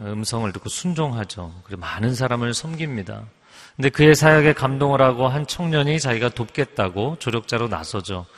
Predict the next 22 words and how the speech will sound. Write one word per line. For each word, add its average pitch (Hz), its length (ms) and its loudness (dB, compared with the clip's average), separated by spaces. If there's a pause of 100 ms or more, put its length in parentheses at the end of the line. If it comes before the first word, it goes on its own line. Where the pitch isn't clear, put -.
(280)
근데 - 180 -4
이 110 40 -2
청년이 120 380 -2
하루는 113 920 -2
저녁에 107 340 -2
그런 139 340 -4
얘기를 113 240 -4
하는 131 240 -8
거예요. 87 180 -12 (640)
"내가 110 240 4
사람들을 151 720 0
섬기겠다고, 165 800 -4
서브하겠다고 156 1400 0 (380)
나섰을 107 560 -4
때는 123 260 -6
마음에 98 320 -4
기쁨이 143 460 -10
있었는데 104 800 -10 (640)
사람들이 123 680 -2
정말 131 680 -2
나를 113 300 -2
서번트, 139 720 -6